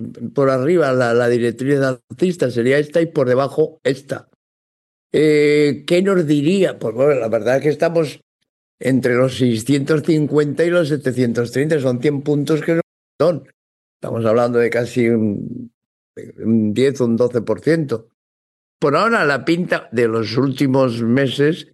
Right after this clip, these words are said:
es decir, desde que tocó los mínimos en noviembre, eh, los mínimos cada vez son más altos y los máximos también. Luego estamos entrando dentro de una pequeña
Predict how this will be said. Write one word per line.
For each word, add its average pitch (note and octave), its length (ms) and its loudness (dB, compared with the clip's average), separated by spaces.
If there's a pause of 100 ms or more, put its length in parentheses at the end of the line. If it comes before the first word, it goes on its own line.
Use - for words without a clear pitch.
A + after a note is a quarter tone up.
(360)
es A2+ 120 -2
decir, A#2 200 0
desde A#2 300 0
que A2 100 0
tocó A#2+ 280 0
los C#3 180 2
mínimos B2 560 -2
en G2+ 180 -4
noviembre, C3+ 720 -2 (720)
eh, A2+ 200 0
los A2+ 200 0
mínimos C3+ 460 2
cada A#2+ 180 0
vez A#2 160 0
son C3 180 0
más C#3 160 0
altos C#3 520 -2
y A#2+ 160 0
los A#2 220 0
máximos A2 600 -4
también. C#3+ 600 -2 (260)
Luego B2+ 300 2
estamos B2 380 0
entrando C3 440 0
dentro B2 440 -2
de C#3 100 0
una A#2+ 280 0
pequeña C3+ 1080 -2